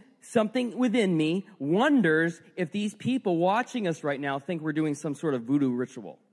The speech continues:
I just, you know, we, you know, I think we can be honest about that. Baptism is weird. It is. It's okay. It's not sacrilegious. But it is mysterious,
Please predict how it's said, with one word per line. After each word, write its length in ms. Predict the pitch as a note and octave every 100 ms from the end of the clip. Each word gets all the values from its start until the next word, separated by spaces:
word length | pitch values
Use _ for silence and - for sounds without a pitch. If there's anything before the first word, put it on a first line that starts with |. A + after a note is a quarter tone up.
| _ _ _ _ _ _ _ _ _ _ _ _ _ _ _
I 140 | C#3 D#3+
just, 300 | G3 F#3 - _ _
you 120 | - F#3
know, 200 | E3 E3 - -
we, 280 | A#3 C#4 -
you 120 | A#3+
know, 100 | B3
I 140 | A3 B3
think 160 | D#4+
we 100 | D4
can 100 | A#3+
be 120 | G3+
honest 380 | G#3+ A#3+ B3 -
about 240 | D3+ B2+ A#2+
that. 200 | A2+ -
Baptism 600 | F#3 B3+ - B3+ A3 A#3+
is 100 | G3
weird. 460 | E3+ C4 D4+ D#3 - - _ _ _ _ _ _
It 180 | A#3 C#4+
is. 680 | D#4 F4 G#3+ D3+ A#2 - _ _ - F3 - -
It's 200 | A3+ C#4+
okay. 480 | C#4+ - C4 D#3 - _ _ _
It's 80 | -
not 200 | G3 G3
sacrilegious. 600 | G3 E3+ F#3+ C#3+ G2 - _ _ _
But 240 | B3+ G#3+
it 80 | G3+
is 220 | C4+ D4+
mysterious, 1120 | F#3+ A3+ - - C4 D#4+ G3 E3+ A#3+ - -